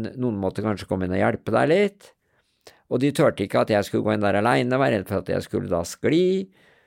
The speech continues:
Og så sier hun det, «Ja, men vi får putte deg inn i denne, egentlig, det området som egentlig er for, eh,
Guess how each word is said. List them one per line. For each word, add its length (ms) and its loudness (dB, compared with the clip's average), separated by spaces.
Og 80 2
så 140 2
sier 400 4
hun 100 2
det, 80 4
«Ja, 80 4
men 120 2
vi 100 0
får 160 -2
putte 280 -2
deg 180 4
inn 100 0
i 80 0
denne, 280 2
egentlig, 340 0
det 120 2
området 360 0
som 220 -4
egentlig 400 -2
er 140 2
for, 260 0
eh, 840 -2